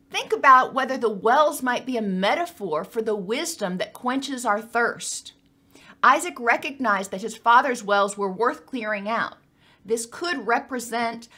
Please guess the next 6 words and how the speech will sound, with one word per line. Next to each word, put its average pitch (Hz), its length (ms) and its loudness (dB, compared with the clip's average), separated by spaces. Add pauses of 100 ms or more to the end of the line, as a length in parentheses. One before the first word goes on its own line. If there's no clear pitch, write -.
(140)
that - 280 -2
old 370 300 2
knowledge 180 680 0 (100)
is 262 140 -2
worth 277 380 0
preserving. 277 560 -4